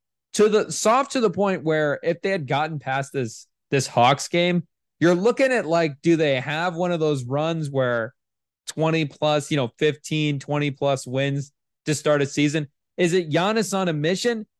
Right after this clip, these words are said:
'Cause to me, that would, if I was, you know, when I'm going back through the M V P narratives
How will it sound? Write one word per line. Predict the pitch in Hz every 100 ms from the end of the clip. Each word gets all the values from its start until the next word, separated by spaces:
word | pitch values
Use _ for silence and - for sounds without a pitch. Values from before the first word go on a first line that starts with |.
| _ -
'Cause | 220 151
to | 214
me, | 220 285
that | 269 240
would, | 208 208
if | 190 185
I | 220
was, | 233 208 - -
you | 175
know, | 175
when | 165
I'm | 151 139 135
going | 175 170 170
back | 156 156 156
through | 160 156
the | 143
M | 123 131
V | 131
P | 120 147
narratives | 143 120 110 104 113